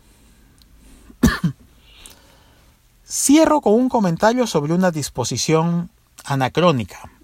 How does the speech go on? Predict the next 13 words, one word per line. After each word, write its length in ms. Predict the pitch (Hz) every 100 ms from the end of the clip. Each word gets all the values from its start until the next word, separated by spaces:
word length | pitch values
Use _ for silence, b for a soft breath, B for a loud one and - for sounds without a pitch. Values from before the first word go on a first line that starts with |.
| _
de 140 | - 120
nuestra 320 | 107 - 113
legislación 600 | 104 - 110 98 120 113
electoral: 580 | 113 101 107 101 - - _ _ b b b b
la 240 | - 120 110
prohibición 920 | 135 127 117 113 110 - 139 151 156
de 100 | 131
publicar 480 | - 110 104 127 120
encuestas 640 | 113 - 185 - 220 - -
en 160 | 123
la 100 | 117
semana 440 | - 117 123 120 107
previa 480 | - 180 180 196 226